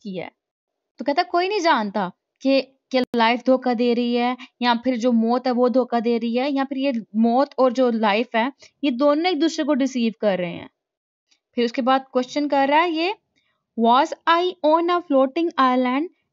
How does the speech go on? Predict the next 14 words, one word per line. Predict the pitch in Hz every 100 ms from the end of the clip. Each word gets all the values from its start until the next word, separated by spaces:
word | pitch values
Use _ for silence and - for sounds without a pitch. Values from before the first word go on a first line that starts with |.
| -
and | 349 262
were | 226 233 269 320
you | 370
on | 330 349
the | 349 370
shore?" | - 302 302 - _ _
अब | 269 269
ये | 359
क्वेश्चन | 339 - 277 277 359 381
कर | 370 339
रहा | 370
है |
लाइफ | 311 233 240 254
से, | - 226